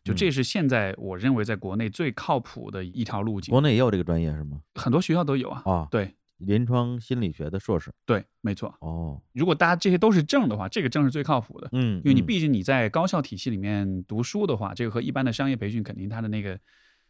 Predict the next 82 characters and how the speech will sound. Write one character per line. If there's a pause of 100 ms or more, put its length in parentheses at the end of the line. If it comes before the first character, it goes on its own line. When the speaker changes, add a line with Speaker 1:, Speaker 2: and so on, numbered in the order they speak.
(120)
Speaker 1:
还
是
很
有
差
距
的。
Speaker 2:
是，
是，
是。 (580)
但
说
到
这
儿
有
一
个
问
题
啊，
因
为
我
们
刚
才
其
实
也
提
到
了
心
理
咨
询
行
业
现
在
在
国
内
的
一
些 (400)
尴
尬
的
处
境
吧，
甚
至
有
些
问
题，
比
如
说 (320)
谁
是
有
资
格，
谁
是
没
资
格
的， (260)
谁
是
好
的，
谁
是
不
好
的，